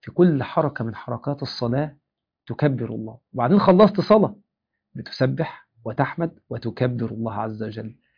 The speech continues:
يبقى من البداية، من أول النداء "الله أكبر، الله أكبر"، إقامة الصلاة "الله أكبر، الله أكبر"، تكبيرة الإحرام، تكبيرات الانتقال،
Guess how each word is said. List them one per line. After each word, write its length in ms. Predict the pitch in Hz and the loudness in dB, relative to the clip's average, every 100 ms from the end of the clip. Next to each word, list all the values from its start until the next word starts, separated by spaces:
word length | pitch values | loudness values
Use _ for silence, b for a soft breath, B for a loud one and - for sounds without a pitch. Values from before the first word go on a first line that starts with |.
| _ _ - | _ _ -2
يبقى 140 | 127 | 2
من 80 | 139 | 4
البداية، 440 | 143 139 151 208 | 6 8 10 12
من 120 | 220 196 | 10 8
أول 260 | 202 214 | 8 10
النداء 480 | 185 180 175 226 - | 10 10 10 10 8
"الله 420 | 165 160 202 175 | 6 8 8 8
أكبر، 240 | - 160 165 | 4 4 4
الله 400 | 165 170 165 151 | 6 6 4 2
أكبر"، 340 | 180 185 233 - - | 2 4 2 0 -4
إقامة 420 | 151 - 202 202 196 | 0 10 10 10 6
الصلاة 480 | 147 165 165 196 151 | 2 4 8 8 6
"الله 340 | 160 175 160 | 4 4 4
أكبر، 300 | 170 156 156 | 2 2 2
الله 380 | 156 170 147 - | 4 4 2 0
أكبر"، 360 | 185 180 240 - _ _ _ _ _ _ - | 4 6 6 4 _ _ _ _ _ _ 2
تكبيرة 580 | 151 147 185 220 196 190 | 2 6 10 10 10 6
الإحرام، 680 | 175 165 165 175 208 220 220 _ - | 2 0 4 6 6 4 -2 _ -8
تكبيرات 640 | 135 131 151 170 233 233 | -4 0 4 8 6 8
الانتقال، 680 | 208 196 196 - 196 220 240 | 6 6 4 6 8 8 6